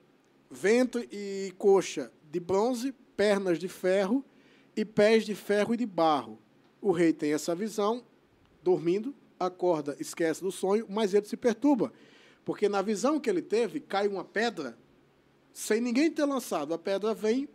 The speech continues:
bate nos pés da estátua e esmagalha os pés, esmaga, né? E daí destrói a estátua. Ele acordou com susto, mas esqueceu do sonho.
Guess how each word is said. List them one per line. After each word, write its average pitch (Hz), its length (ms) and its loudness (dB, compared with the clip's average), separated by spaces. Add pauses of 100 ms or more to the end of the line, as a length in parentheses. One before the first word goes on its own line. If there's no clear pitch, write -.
(180)
bate 262 420 2
nos 214 240 0
pés 156 340 -4
da 165 120 -2
estátua 220 640 -2 (100)
e 202 80 -8
esmagalha 208 760 -2
os 127 120 -8
pés, 120 220 -16
esmaga, 151 440 -6
né? 180 100 -10 (560)
E 180 100 0
daí 208 460 2
destrói 240 460 4
a - 20 8
estátua. 139 420 -6
Ele 180 140 0
acordou 185 380 0
com 220 140 -10
susto, 240 500 -4 (240)
mas 220 260 0
esqueceu 220 440 -4
do 220 60 -10
sonho. 151 300 -8